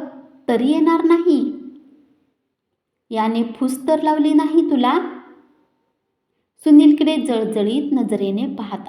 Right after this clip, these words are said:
आई म्हणाल्या, "फूस लावायला आता मी कुक्कुल बाळ नाही. हे बघा, आम्ही पोलिसात गेलो तर तुम्हाला दोघांनाही त्रास होईल."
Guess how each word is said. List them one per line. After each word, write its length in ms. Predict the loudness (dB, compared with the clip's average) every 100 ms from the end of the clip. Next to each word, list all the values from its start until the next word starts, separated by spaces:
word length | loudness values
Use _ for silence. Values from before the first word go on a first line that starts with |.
| -10
आई 220 | -8 -6 -6
म्हणाल्या, 480 | -6 -8 -10 -12 -14 -18 -20 _ _ _ _ _ _ _ _ _ _ _ _ _ _ _
"फूस 220 | 0 0 2
लावायला 560 | 2 2 0 -2 -2 -2
आता 440 | -2 -2 -4 -2
मी 140 | -2
कुक्कुल 540 | -2 -4 -6 -2 2 2
बाळ 320 | 0 0 2
नाही. 540 | 4 4 4 4 4 0 -10 -20 -20 -20 _ _ _ _ _ -4
हे 140 | -2
बघा, 540 | -2 -2 -4 -6 -8 -16 -20 -20 _ _ -10
आम्ही 380 | -6 -2 -2 0
पोलिसात 560 | 0 0 -2 -4 -6
गेलो 340 | -2 -2 0 -2 -4
तर 140 | -6 0
तुम्हाला 400 | 0 0 -2 -2
दोघांनाही 800 | -2 -4 -6 -6 -4 -4 -4 -2
त्रास 320 | -2 -2 -4
होईल." 460 | -4 -4 -8 -14